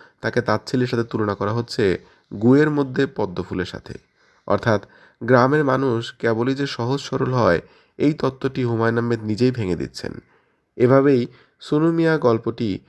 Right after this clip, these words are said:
হুমায়ুন আহমেদের আট দশটা গ্রাম ভিত্তিক গল্প থেকে আলাদা, স্বতন্ত্র হিসেবে পাঠকের মনে জায়গা করে নিচ্ছে।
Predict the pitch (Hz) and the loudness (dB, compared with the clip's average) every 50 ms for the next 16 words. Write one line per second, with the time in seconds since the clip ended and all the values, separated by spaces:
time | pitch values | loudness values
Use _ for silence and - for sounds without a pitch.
0 | _ _ _ _ - 113 113 120 127 135 135 139 139 131 123 127 120 127 123 - | _ _ _ _ -4 0 2 2 2 2 0 -2 -4 -2 -4 -2 -2 0 -2 -2
1 | - - 101 104 98 - 113 117 - - 120 104 98 104 95 95 95 95 113 110 | 0 -2 -2 -2 -2 -6 -6 -6 -4 -6 -6 -4 -2 0 0 0 -2 -4 -8 -10
2 | - - 113 104 104 101 95 92 - 101 - - 120 - - 104 87 85 - - | -8 -10 -8 0 0 0 0 0 -4 -8 -8 -8 -8 -4 -2 -2 -2 -2 -4 -6
3 | - 85 95 98 98 98 107 104 101 98 - - _ _ _ _ - - 113 - | -4 -2 0 0 0 0 0 -2 -2 -4 -6 -12 _ _ _ _ -8 -8 -4 -2
4 | 135 139 139 - 139 131 127 123 123 113 110 107 - - 90 - 107 - - 104 | -2 -2 -2 -4 -6 -6 -6 -4 -2 -2 -2 -2 -2 -2 -4 -6 -6 -10 -8 -8
5 | 98 95 95 98 101 101 87 85 82 80 78 80 80 78 78 - - - - - | -6 -6 -6 -4 -2 0 0 0 0 -2 -4 -6 -6 -6 -8 -10 -12 -14 -14 -14
6 | - | -16